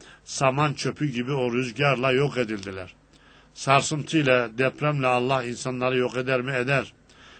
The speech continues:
Sel felaketiyle eder mi? Eder. Tufanla Nuh kavmini helak ettiği gibi. Denizde kupkuru yol açarak Müslümanları peygamberleriyle birlikte karşı tarafa geçiren Allah,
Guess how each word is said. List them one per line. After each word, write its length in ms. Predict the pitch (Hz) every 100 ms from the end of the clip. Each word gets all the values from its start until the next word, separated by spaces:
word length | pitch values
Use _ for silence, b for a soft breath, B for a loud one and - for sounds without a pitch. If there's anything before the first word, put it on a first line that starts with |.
| -
Sel 320 | - 185 208
felaketiyle 760 | 143 156 151 143 143 165 160 135
eder 240 | 127 147
mi? 120 | 143
Eder. 420 | 139 131 156 131 - b b _
Tufanla 800 | - 151 143 165 165 143 180 170 - _ _ _ _ - - _ _ _ _ _ _ _ -
Nuh 200 | 135 143 -
kavmini 460 | 120 113 110 117 120
helak 400 | 113 123 120 123
ettiği 340 | 110 - 139
gibi. 240 | 120 101 95 - - b b b b b -
Denizde 420 | 143 170 160 165
kupkuru 500 | 202 175 - 180 175
yol 180 | 185 185
açarak 440 | 147 151 139 - b b b -
Müslümanları 920 | 131 - 165 160 160 156 185 214 165 b b _
peygamberleriyle 880 | 135 147 151 160 156 151 156 175 165
birlikte 300 | 143 139 151
karşı 360 | - 139 131 123
tarafa 300 | 147 131 135
geçiren 360 | 123 123 147
Allah, 480 | 135 123 131 170 165